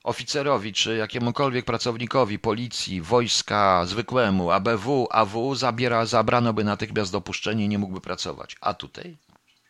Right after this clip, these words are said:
No właśnie. A tutaj? Także nie sądzę, nie sądzę, panie Kordianie, żeby to się takiego, żeby coś takiego się, mm, e, żeby, mm, żeby się jakiegoś zdarzyło. Żeby coś takiego się zdarzyło, po prostu.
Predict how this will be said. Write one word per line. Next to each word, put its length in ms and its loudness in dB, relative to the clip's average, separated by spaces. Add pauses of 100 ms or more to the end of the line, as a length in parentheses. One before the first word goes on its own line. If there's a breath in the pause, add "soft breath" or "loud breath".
(340)
No 180 -10
właśnie. 400 -14 (2000 loud breath)
A 140 8
tutaj? 540 0
Także 400 4
nie 200 4
sądzę, 640 4
nie 140 2
sądzę, 360 4
panie 280 4
Kordianie, 520 0
żeby 200 -4
to 140 -6
się 160 -2
takiego, 460 -4
żeby 200 -2
coś 200 2
takiego 360 -4
się, 160 -2
mm, 460 0
e, 760 -2
żeby, 480 -4
mm, 360 2
żeby 200 -6
się 140 -2
jakiegoś 420 -6
zdarzyło. 500 -10 (600 loud breath)
Żeby 220 -2
coś 200 -4
takiego 320 -8
się 140 -6
zdarzyło, 580 -10
po 100 -16
prostu. 420 -16